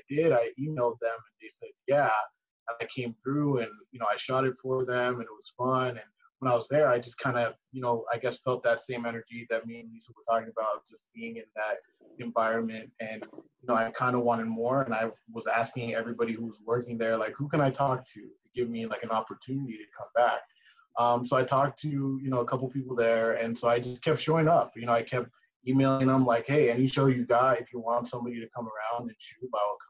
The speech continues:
come." And it was kinda like a month or two of me just going to, like, every show I could. And there was times where I went to, like, five shows in a seven-week period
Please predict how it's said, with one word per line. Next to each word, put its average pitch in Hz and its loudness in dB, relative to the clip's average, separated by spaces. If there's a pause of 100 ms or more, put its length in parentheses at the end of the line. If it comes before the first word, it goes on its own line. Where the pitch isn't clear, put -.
(160)
come." 143 -8 (380)
And 120 2
it 127 2
was 127 6
kinda 139 2
like 151 6
a 127 2
month 127 0
or 151 2
two 131 0
of 117 -6
me 127 -6
just 127 0
going 127 0
to, 123 -8
like, 117 0
every 120 -8
show 120 -2
I 110 4
could. 123 -6
And 101 -12 (180)
there 113 -2
was 113 -6
times 113 -2
where 113 0
I 113 0
went 113 -2
to, 120 -14
like, 110 -2 (120)
five 113 2
shows 113 -6
in - -20
a - -20 (120)
seven-week 113 -8 (120)
period 113 -8